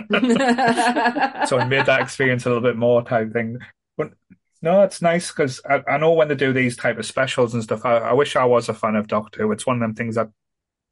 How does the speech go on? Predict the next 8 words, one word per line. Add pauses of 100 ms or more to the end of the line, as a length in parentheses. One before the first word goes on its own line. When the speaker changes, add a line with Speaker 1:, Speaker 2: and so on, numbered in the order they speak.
(100)
Speaker 1:
um,
like,
in
nerdism,
probably
didn't (960)
pass,
uh,